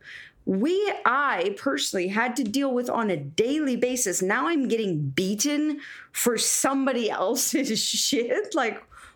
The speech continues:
what is going on? So who knows? That could literally be a hangover from that. Maybe, you know, question mark.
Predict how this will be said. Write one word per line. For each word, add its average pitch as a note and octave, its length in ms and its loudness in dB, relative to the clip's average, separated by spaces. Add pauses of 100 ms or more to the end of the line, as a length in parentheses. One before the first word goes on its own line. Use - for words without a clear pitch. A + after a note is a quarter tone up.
(160)
what C4+ 840 0
is A3+ 220 0
going A3 440 0
on? A3+ 540 -2 (720)
So E3 220 0
who D#3+ 120 -2
knows? - 380 -4 (600)
That - 340 0
could F3+ 440 -2
literally F#3+ 840 0
be D#3+ 680 -2 (440)
a F#3 80 4
hangover F3+ 920 0 (180)
from C#3 320 2
that. - 460 -4 (480)
Maybe, A3+ 640 0 (520)
you - 80 -2
know, - 300 0
question - 440 0
mark. G#3+ 400 -4